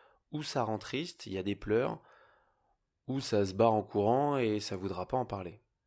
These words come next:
Ça va se fermer comme une huître, ce qui peut arriver. Donc déjà, faut jamais brusquer, hein, on va pas, euh, dire à une personne, « Bah tiens, toi, il s'est passé quoi dans ton enfance, euh, pour que tu me parles pas comme ça et que tu me fasses chier ? » <laughs> Évidemment, hein. Choisir ses mots, déjà, dans la communication, c'est toujours très important, ne rien prendre personnellement. Bon,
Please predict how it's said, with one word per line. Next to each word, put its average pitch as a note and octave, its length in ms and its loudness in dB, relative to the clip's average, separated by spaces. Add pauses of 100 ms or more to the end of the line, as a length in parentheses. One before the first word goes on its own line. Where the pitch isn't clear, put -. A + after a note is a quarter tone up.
(160)
Ça - 180 -8
va F2 100 -6
se - 80 -10
fermer G#2 240 -4
comme A2 180 -4
une G2+ 140 -4
huître, - 320 -12 (120)
ce - 100 -18
qui - 100 -12
peut - 160 -10
arriver. F#2 320 -6 (840)
Donc - 140 -20
déjà, F2+ 300 -4
faut - 140 -10
jamais F2 260 -6
brusquer, F#2 400 -4
hein, C3+ 80 -2
on G#2+ 60 -2
va F2 100 -2
pas, F#2 320 -2
euh, - 720 -14
dire F#2+ 140 -4
à - 20 0
une - 60 -6
personne, « B2 280 -2
Bah A2 100 4
tiens, - 180 -2
toi, C3+ 100 0
il A#2 60 2
s'est A#2 120 -2
passé G#2+ 220 0
quoi C#3 120 0
dans A#2+ 120 2
ton G#2+ 160 0
enfance, A#2 440 0
euh, F#2 380 2 (760)
pour G2 100 -2
que - 80 -12
tu - 80 -6
me G2+ 80 0
parles G2+ 200 2
pas A2+ 120 6
comme G2+ 180 0
ça A2 240 2
et G#2+ 40 2
que G2 60 -6
tu - 100 -8
me F#2 60 -6
fasses F#2+ 140 -2
chier ? » G2+ 300 -2 (240)
<laughs> - 100 -20
Évidemment, G#2+ 440 0
hein. G#2 80 -6 (480)
Choisir - 380 -2
ses - 160 -2
mots, G#2+ 180 2
déjà, F#2+ 240 4
dans F#2 100 -2
la E2+ 80 -4
communication, F2+ 520 -4
c'est - 60 -10
toujours - 220 -8
très F2 200 -8
important, A2+ 440 -4
ne G2+ 80 -4
rien F#2 240 -4
prendre F#2 200 -8
personnellement. F#2 560 -4
Bon, F2+ 200 -6